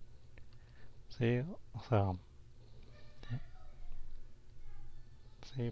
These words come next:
podemos aumentar la precisión, o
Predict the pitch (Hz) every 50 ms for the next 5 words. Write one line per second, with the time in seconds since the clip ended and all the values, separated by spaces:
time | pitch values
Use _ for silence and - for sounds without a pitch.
0 | - - - 120 110 104 113 107 - 127 107 98 104 98 95 - 120 113 123 131
1 | 135 - - - - - 120 113 - - 113 - - 117 - - 123 123 139 151
2 | 156 156 156 156 156 165 139 120 113 107 104 101 95